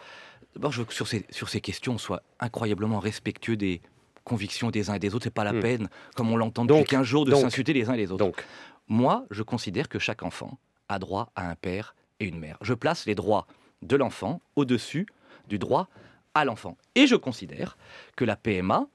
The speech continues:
Speaker 1: mènera, et vous le savez très bien, à la G P A, c'est-à-dire à cette marchandisation du monde et du corps de la femme auquel je ne crois pas. Donc,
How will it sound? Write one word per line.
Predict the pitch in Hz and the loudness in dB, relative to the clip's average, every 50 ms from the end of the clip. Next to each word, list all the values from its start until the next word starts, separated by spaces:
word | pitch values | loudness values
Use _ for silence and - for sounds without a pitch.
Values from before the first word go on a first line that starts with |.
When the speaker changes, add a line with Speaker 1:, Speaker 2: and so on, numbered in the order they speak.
| _ _ _ _ - | _ _ _ _ -4
Speaker 1:
mènera, | - 110 135 151 151 139 - - 95 127 185 208 139 - | 0 2 2 4 4 2 0 0 -2 -2 -2 -4 -8 -12
et | 98 | -10
vous | 82 87 | -10 -10
le | - | -10
savez | - - 82 87 | -10 -8 -8 -8
très | - - - 90 | -6 -6 -6 -4
bien, | 87 98 127 185 - - - - _ - | -2 -2 -2 -2 -4 -8 -20 -20 _ -4
à | 127 131 | -2 0
la | 127 120 | 0 0
G | 110 117 | -2 -4
P | 110 - 110 107 | -4 -2 0 0
A, | 156 247 | 0 0
c'est-à-dire | - - 147 - 120 104 92 110 123 180 262 262 - - - - - - - - - - | 0 -2 -2 0 -2 -2 -2 0 0 2 2 0 -2 -8 -20 -18 -18 -18 -20 -12 -6 -4
à | 117 117 | -4 -2
cette | - 185 196 - - - - - _ _ - | 0 -2 -2 -2 -4 -20 -20 -20 _ _ -6
marchandisation | 104 104 104 143 208 - - - 180 151 135 131 117 123 113 - - - 120 107 - _ _ - | -2 2 4 4 4 4 2 0 -2 0 0 2 2 0 0 0 -2 -2 -2 -2 -2 _ _ -14
du | 98 101 117 160 | -8 -2 2 4
monde | 170 165 151 135 123 - - - | 4 4 4 4 2 -2 -2 -2
et | 135 131 | -2 0
du | 123 160 | 0 -2
corps | - - 147 123 98 82 - - | -2 0 0 0 0 -2 -6 -6
de | - 107 | -2 -2
la | 104 101 | -2 -2
femme | - - 175 180 233 254 269 269 - - - - - - | -2 0 0 2 2 2 0 0 -4 -12 -20 -18 -6 0
auquel | 143 135 - - - 220 247 254 - _ - | 0 0 0 4 4 4 4 4 0 _ -8
je | 117 101 123 | -2 0 0
ne | 110 117 135 | 2 2 0
crois | - - - 104 101 - _ - | -2 -2 -4 -4 -4 -4 _ -6
pas. | - 95 113 - _ _ _ - - - - - | -4 -4 -4 -8 _ _ _ -20 -20 -20 -8 -2
Donc, | 123 131 139 | -2 -2 -2